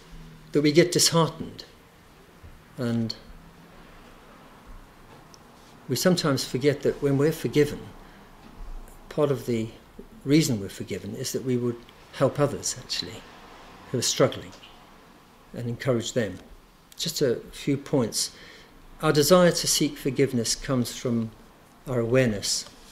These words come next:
of our need to separate ourselves from sin. And our calling in Christ is to actively try to be separate from sin. It's very difficult to achieve.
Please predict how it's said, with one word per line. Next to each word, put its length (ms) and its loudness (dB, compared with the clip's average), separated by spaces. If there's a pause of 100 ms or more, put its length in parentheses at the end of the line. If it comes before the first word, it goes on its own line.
of 280 0 (100)
our 160 0
need 280 4
to 100 -4
separate 560 0
ourselves 540 -2
from 340 -2
sin. 420 0 (1300)
And 200 -2
our 100 0
calling 580 4 (140)
in 140 -4
Christ 640 0 (600)
is 140 0
to 180 0
actively 360 0
try 380 0
to 140 -8
be 80 0
separate 420 0
from 160 -6
sin. 480 0
It's 140 -10
very 380 4
difficult 420 -6
to 120 -6
achieve. 440 -2